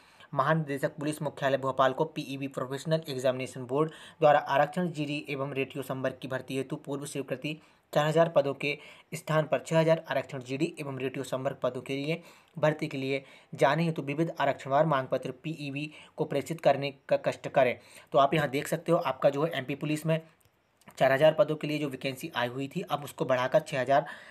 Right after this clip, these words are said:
कर दी गई है। और यहाँ पर एक और आपको ट्वीट के माध्यम से भी बताया गया है, जैसा कि यहाँ पर गृह मंत्रालय की ओर से ट्वीट किया गया था कि मैं पुलिस और रेटियो आरक्षण भर्ती में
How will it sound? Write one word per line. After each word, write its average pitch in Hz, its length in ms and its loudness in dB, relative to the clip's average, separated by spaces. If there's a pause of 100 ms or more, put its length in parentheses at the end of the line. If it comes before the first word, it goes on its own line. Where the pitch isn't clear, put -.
(140)
कर 139 120 4
दी 127 140 -4
गई 123 200 -4
है। 120 100 -2
और 147 260 4
यहाँ 131 280 -2
पर 160 240 4
एक 131 160 -4
और 160 80 6
आपको 156 240 2
ट्वीट 156 260 -6
के 156 100 -4
माध्यम 127 320 -4
से 135 120 -8
भी 156 140 -4 (320)
बताया 131 340 4
गया 113 200 0
है, 110 180 -6
जैसा 139 200 -4
कि 170 140 -4
यहाँ 160 180 2
पर 160 100 2
गृह 143 160 0
मंत्रालय 147 340 2
की 143 120 -8
ओर 143 80 -4
से 143 140 -2
ट्वीट 139 220 -8
किया 131 180 0
गया 131 200 4
था 147 200 -4 (400)
कि 151 100 -4
मैं 147 240 4 (1400)
पुलिस 156 320 2
और 147 180 4
रेटियो 160 500 -2
आरक्षण 135 420 0
भर्ती 131 360 -6
में 139 180 -2